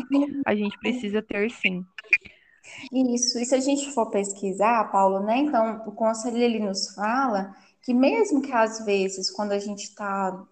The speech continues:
Speaker 2: é, registrado, né, numa empresa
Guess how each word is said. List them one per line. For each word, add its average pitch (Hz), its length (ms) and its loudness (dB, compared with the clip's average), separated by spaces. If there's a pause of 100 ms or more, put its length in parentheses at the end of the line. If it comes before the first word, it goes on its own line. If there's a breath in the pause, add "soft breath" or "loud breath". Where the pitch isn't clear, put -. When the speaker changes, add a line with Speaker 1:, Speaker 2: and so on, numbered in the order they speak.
(280)
Speaker 2:
é, 196 140 2
registrado, 359 840 2
né, 262 140 6
numa 233 220 4
empresa 214 760 2